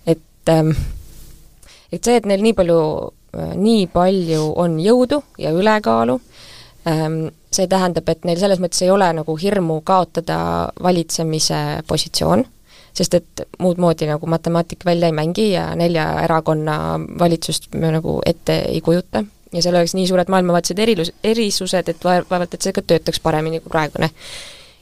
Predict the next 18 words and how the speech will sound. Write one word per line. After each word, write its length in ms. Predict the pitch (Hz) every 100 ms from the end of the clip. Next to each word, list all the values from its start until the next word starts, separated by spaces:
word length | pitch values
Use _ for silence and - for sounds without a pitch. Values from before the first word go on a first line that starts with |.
| _
Ja 80 | 190
siis 160 | 208 -
teistpidi, 540 | 247 254 - 208 190 180 - - - -
äh, 460 | 175 165 165 165 - - _ _ _ _ _ _
et, 180 | 202 -
et 80 | -
see, 140 | 226
et 80 | 202 202
neil 140 | 196
on 80 | 196
ka 80 | 190 202
nii 120 | 208
suur 220 | 202 185
nagu 280 | 165 165 170 170 165 165 165 165 165 175 -
see, 160 | 214 -
see 160 | 190 214
mugavustsoon 640 | 262 202 170 170 190 190
olemas, 500 | 302 180 165 170 -